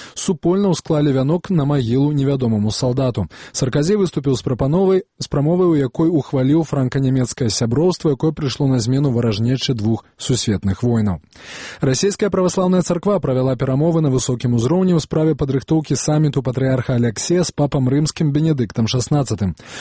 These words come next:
Абодва бакі маюць вялікую ахвоту да гэтай сустрэчы, паведаміў ачольнік знешніх сувязяў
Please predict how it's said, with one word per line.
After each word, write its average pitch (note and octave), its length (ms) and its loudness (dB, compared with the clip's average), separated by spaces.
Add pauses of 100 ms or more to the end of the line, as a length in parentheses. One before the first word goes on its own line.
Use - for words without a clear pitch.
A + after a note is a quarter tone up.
(140)
Абодва B2+ 340 0
бакі A#2+ 340 -2
маюць E3 300 0
вялікую D#3 360 0
ахвоту D#3 380 -2
да A#2 140 0
гэтай A#2 220 -2
сустрэчы, E3 520 -2
паведаміў C3 480 0
ачольнік B2 460 0
знешніх C3 460 0
сувязяў A2+ 480 0